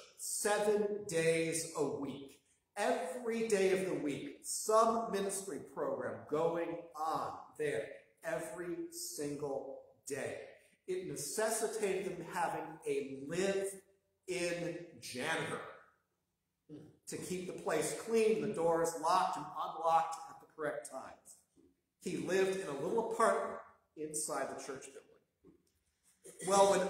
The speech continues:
I arrived in twenty twelve, their interim ministry team had just suffered the traumatic loss of their long-standing senior minister to a stroke.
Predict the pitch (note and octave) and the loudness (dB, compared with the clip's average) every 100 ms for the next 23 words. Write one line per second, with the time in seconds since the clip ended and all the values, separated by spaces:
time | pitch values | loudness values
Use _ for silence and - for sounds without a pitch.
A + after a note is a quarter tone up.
0 | G3 A3+ D4 D4 G3 - - - - - | 4 6 8 8 4 2 0 -2 -6 -14
1 | - - - F3 D#3+ - F#3+ F3 F3 - | -20 -20 -10 -8 -6 -8 -6 -4 -4 -6
2 | F#3+ F3 D3+ - - D#3+ D#3+ G3 G#3 A3 | -2 0 2 2 -2 -4 -2 0 2 4
3 | F#3+ F#3 F#3+ F#3+ - D#3+ D3+ - F#3 D#3 | 2 0 -2 -2 -6 -10 -12 -10 -8 -8
4 | D3+ E3 E3 - F3+ F3 - E3 - - | -8 -8 -6 -4 -2 -4 -2 -4 -4 -6
5 | - - D#3 D3 E3 F3+ - C#3+ C#3+ D3 | -12 -4 -2 0 0 0 -2 -4 -4 -2
6 | D3+ - - - - _ _ _ _ - | 0 -2 -6 -12 -16 _ _ _ _ -2
7 | D3+ D3+ C#3+ C#3+ D#3 F3 F3 - - E3+ | 0 2 0 2 2 2 0 -2 -4 -2
8 | D#3 D3+ D3 - F#3+ D#3+ D3 C3+ E3 D#3+ | -2 -2 -4 -4 -6 -6 -4 -4 -4 -4
9 | - - B2+ - C3 - - - C3+ G#2+ | -6 -8 -12 -10 -10 -10 -12 -8 -6 -8